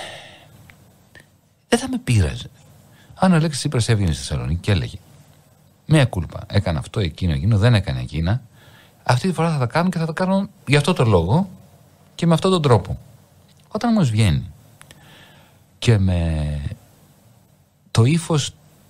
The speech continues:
του, της εποχής πριν το δύο χιλιάδες δεκαπέντε, εκείνο το αγωνιστικό, που το έχει ο Αλέξης άμα θέλει, μ, με τον κόσμο από κάτω να παραλύει από τη χαρά. Λέει, «Δεν θα επιτρέψουμε», λέει, «πλέον την ασυλία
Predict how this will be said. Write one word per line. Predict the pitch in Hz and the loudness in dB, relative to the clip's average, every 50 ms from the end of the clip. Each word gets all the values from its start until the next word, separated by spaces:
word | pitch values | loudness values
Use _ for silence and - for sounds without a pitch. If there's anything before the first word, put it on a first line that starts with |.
| _ _ _ | _ _ _
του, | - - - 95 - - _ _ _ - _ _ _ _ _ _ _ _ _ _ _ _ _ _ _ _ | -4 -4 -4 -4 -6 -16 _ _ _ -20 _ _ _ _ _ _ _ _ _ _ _ _ _ _ _ _
της | - 107 98 - - | 0 0 2 0 -2
εποχής | - - 95 104 104 - 143 135 | -6 -4 -2 -2 -2 -2 -2 -2
πριν | - 165 156 | 0 2 4
το | 135 | 4
δύο | 117 92 95 | 4 4 4
χιλιάδες | 78 - - 127 117 | 2 2 0 -2 -4
δεκαπέντε, | 123 - 135 - 120 113 - 92 80 76 - - _ - 143 165 | -4 -8 -6 -6 -6 -6 -6 -8 -12 -12 -14 -18 _ -16 -12 -10
εκείνο | 165 143 - 147 120 | -6 -2 0 0 0
το | 104 117 | 2 2
αγωνιστικό, | 107 98 110 101 95 - - 107 - - 85 67 62 - - - | 2 2 2 2 0 -2 -4 -2 0 0 0 0 -2 -6 -14 -16
που | - - | -4 2
το | - 151 | 4 6
έχει | 95 82 - - 62 | 6 4 2 -2 -8
ο | 62 62 57 55 | -10 -8 -8 -8
Αλέξης | 60 62 - - - 62 | -8 -8 -10 -8 -8 -8
άμα | 58 - | -8 -8
θέλει, | - - - - - - - - - - | -10 -12 -14 -16 -18 -20 -20 -20 -16 -6
μ, | - 90 92 80 - - - _ _ _ _ _ - _ _ _ _ - - - | -2 -2 -2 -2 -4 -10 -20 _ _ _ _ _ -20 _ _ _ _ -12 0 4
με | - 98 98 | 6 6 6
τον | - 101 85 | 6 4 4
κόσμο | 80 117 127 120 135 | 6 6 6 8 6
από | 123 101 101 | 6 6 4
κάτω | 98 - 113 120 117 123 | 4 6 6 6 8 8
να | 120 117 | 6 8
παραλύει | 107 113 107 101 95 95 92 92 98 90 73 73 69 71 71 - - | 6 6 6 6 4 4 4 4 2 2 2 0 -4 -8 -12 -12 -12
από | 69 67 - 71 | -12 -10 -10 -12
τη | 73 - | -12 -12
χαρά. | - - 71 62 60 - - - _ _ - - - | -10 -8 -8 -8 -8 -10 -12 -18 _ _ -20 -10 -4
Λέει, | - 82 92 85 73 - | 0 0 0 0 0 -4
«Δεν | 82 104 147 156 | -4 -4 -2 -2
θα | 139 - - 147 147 | -4 -4 0 2 4
επιτρέψουμε», | 147 147 139 - 143 139 - - 156 160 160 - - - 151 147 | 4 4 4 2 0 0 0 -2 -2 -2 -2 -2 -2 0 0 0
λέει, | 139 147 143 139 | 0 0 -2 -2
«πλέον | 143 - 143 160 170 151 131 107 85 80 - - - - - - - - - - - - - - - - - | -2 -2 0 2 4 4 4 2 2 0 -4 -8 -16 -20 -18 -18 -16 -16 -16 -16 -16 -16 -18 -18 -18 -14 -4
την | - - 160 170 | 0 4 6 8
ασυλία | 170 165 - - - 180 175 165 180 220 214 175 131 110 92 92 | 8 6 6 4 4 4 4 6 6 6 8 8 8 6 6 4